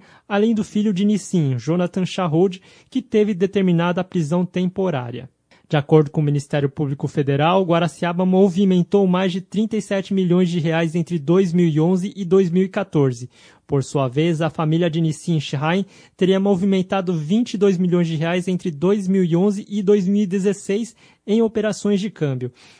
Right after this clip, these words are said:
Eles também teriam feito remessas de vinte mil dólares para uma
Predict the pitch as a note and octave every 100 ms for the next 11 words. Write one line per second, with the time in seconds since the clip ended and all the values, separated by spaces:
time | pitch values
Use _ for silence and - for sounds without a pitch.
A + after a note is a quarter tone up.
0 | _ - C#3+ C#3+ D3 C#3+ D#3 D#3 D3+ D#3+
1 | C#3 E3 E3 D3 D#3+ E3+ F3 F#3 D#3+ D3+
2 | E3 A3+ - G#3 F3+ F3 F#3+ G3+ G3+ -
3 | - _ G3 G#3